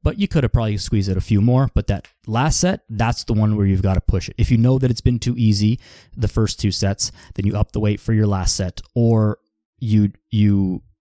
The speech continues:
be-, because the fatigue that's built up over the first two sets, you know that you're only gonna be able to squeeze out about ten,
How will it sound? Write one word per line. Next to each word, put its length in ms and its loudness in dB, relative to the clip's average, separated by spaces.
be-, 140 -2
because 240 0
the 80 0
fatigue 400 0
that's 140 -4
built 240 0
up 120 -4
over 120 -2
the 80 -2
first 240 -4
two 80 -2
sets, 260 -2
you 60 0
know 160 2
that 80 0
you're 140 2
only 200 2
gonna 140 0
be 80 2
able 140 0
to 80 -4
squeeze 340 -2
out 120 0
about 380 -2
ten, 320 -2